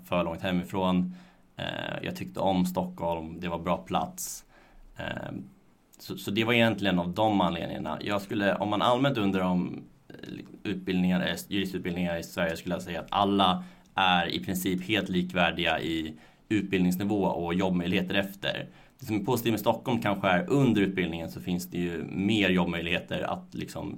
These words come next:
extra jobba i Stockholm för att här finns ju alla advokatbyråer. Eh, man kan också säga, eh,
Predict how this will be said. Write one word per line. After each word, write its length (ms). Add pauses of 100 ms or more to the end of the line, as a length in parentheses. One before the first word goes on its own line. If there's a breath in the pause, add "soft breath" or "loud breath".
(100)
extra 320
jobba 260
i 40
Stockholm 440
för 140
att 120
här 160
finns 280
ju 40
alla 140
advokatbyråer. 840 (800 soft breath)
Eh, 560 (240)
man 180
kan 100
också 200
säga, 460 (1700 loud breath)
eh, 80